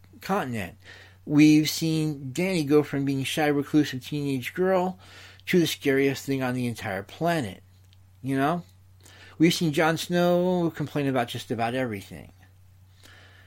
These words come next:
We've met some really great people, and we've met some really weird people. You know, we've, Lady Brienne, I would really like to get, know what to, to get her drunk. Um,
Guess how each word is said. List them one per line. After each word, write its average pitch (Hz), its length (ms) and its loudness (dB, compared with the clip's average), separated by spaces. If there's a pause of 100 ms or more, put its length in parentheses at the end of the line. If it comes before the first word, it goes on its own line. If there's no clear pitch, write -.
(240)
We've 170 180 2
met 190 160 2
some 170 160 -2
really 180 180 2
great 165 300 0
people, 208 480 -2
and 165 220 0
we've 175 160 2
met 170 160 -2
some 175 140 -4
really 175 160 -2
weird 175 280 2
people. 117 460 -4
You 151 140 -4
know, 151 100 2
we've, 165 320 -2 (400)
Lady 175 260 4
Brienne, 160 560 -2 (800)
I 156 120 0
would 156 160 2
really 156 340 0
like 170 240 2
to 160 80 -4
get, 151 300 0 (160)
know 160 300 0
what 165 180 -2
to, 151 140 -14 (440)
to 156 60 -10
get 156 160 0
her 170 160 0
drunk. 180 420 -4 (580)
Um, 185 500 6